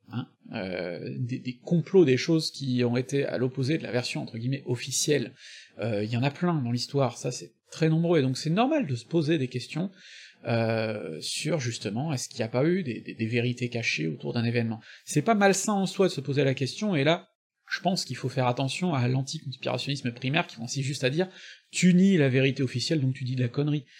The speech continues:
Euh, déjà, la vérité officielle, je vous ai, euh, sacrément discuté ce concept, parce que pour moi, ça, ça tient pas debout, mais, euh, plus encore, euh, effectivement, on peut remettre en cause les versions établies d'une histoire ou les versions qui font consensus.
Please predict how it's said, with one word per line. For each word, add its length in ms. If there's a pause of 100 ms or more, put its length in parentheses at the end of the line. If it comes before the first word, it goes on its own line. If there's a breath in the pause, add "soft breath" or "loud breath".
(340 loud breath)
Euh, 260
déjà, 320
la 80
vérité 320
officielle, 400
je 140
vous 160
ai, 200
euh, 220
sacrément 580
discuté 520
ce 80
concept, 460
parce 120
que 300 (120)
pour 120
moi, 160
ça, 300
ça 120
tient 160
pas 140
debout, 320 (500 loud breath)
mais, 340
euh, 200
plus 320
encore, 600
euh, 720
effectivement, 760 (560)
on 60
peut 280
remettre 560
en 100
cause 420 (160)
les 200
versions 440
établies 560
d'une 160
histoire 300
ou 40
les 80
versions 320
qui 120
font 160
consensus. 520